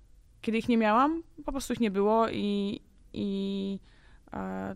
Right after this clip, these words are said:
to było tak naprawdę duże zmartwienie rodziców, co, co zrobić, żeby, żeby gdzieś tam je, e, mieć, żeby pojechać na kolejny turniej albo kupić nowe buty do grania, bo już tamte były dziurawe. A potem i tak naprawdę myślę, że to jest w ogóle mentalność tak naprawdę,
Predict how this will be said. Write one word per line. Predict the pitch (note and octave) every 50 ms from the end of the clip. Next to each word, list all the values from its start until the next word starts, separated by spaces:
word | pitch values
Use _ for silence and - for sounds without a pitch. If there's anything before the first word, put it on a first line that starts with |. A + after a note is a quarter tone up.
| - -
to | G#3 F#3
było | F3+ F#3+ F#3+ F#3+ F#3+ F#3+ F#3+ G3 F#3+
tak | - G3 F#3 -
naprawdę | G3 F3+ F#3+ F#3 F3+ F3
duże | F#3 G3+ G#3 G#3
zmartwienie | F#3 G3+ G3 F#3 - - G3 F#3+ F#3+
rodziców, | G3 F#3 F3+ F3 - - F#3 - -
co, | - - G#3 G3 - - -
co | - - G#3
zrobić, | G3 G3+ G#3+ G#3+ G3 G3 F#3+ -
żeby, | G3+ G3+ F#3 F#3 F#3+ F#3+ F#3 F#3 F#3 F#3+ - - -
żeby | - F#3+ G#3 F#3+ F#3+ F#3+ F#3+ F#3+ F3+ G3
gdzieś | F3+ F#3 A3 -
tam | - - G#3+ G#3 G#3
je, | G#3 G3+ G3+ G3 G3 - - - - - - - -
e, | - - F#3 F#3+ F#3 F3+
mieć, | F#3 G#3 G#3+ G#3 G3+ F3+
żeby | G3 G#3 F#3+ G3 F#3+
pojechać | - G#3 G3+ G3 G3+ G3+
na | G3
kolejny | - - G3+ G3 G3 F#3+
turniej | - G3+ F3+ F3+ G3 F#3 F#3+ F#3+
albo | - - F#3+ E3+ F3+ F3+
kupić | - - - G3 -
nowe | G3 F3+ F#3
buty | E3+ E3+ E3+ - - G3+ D4 F#4+ - D4
do | G#3+ G3
grania, | F3 F3+ F3 E3+ E3+ F3+ A3 C#4 E4 - - - - - - -
bo | - F3 F3 F3
już | E3+ F3 E3+ - - -
tamte | - - F3 E3 - F3+
były | E3+ E3+ E3+ E3+
dziurawe. | D#3+ E3+ E3 E3 E3 D#3+ F#3 G#3+ C4+ E4 - - - - - - - - - - - - - - -
A | - G#3
potem | - - D4+ E4 - G4 F#4+ F#4+ F#4 F4+ - - - - - - - - - - - - - - - - - - - - - - - - - -
i | A#3+ A3+
tak | - B3 B3
naprawdę | A#3+ A#3 - B3+ B3 A3+ A#3 A3+
myślę, | A3 A3 - - A3 G#3+
że | G#3+
to | - - G#3+
jest | F#3+ F3+
w | A3+
ogóle | A3+ A3+ F#3
mentalność | F3 F3 F3 - F#3 F3 F3 F3 F3 -
tak | - E3+ -
naprawdę, | F#3 E3+ - F3+ F3+ E3+ E3 E3+ F3+ F3+ F3+ F3+ F3+ -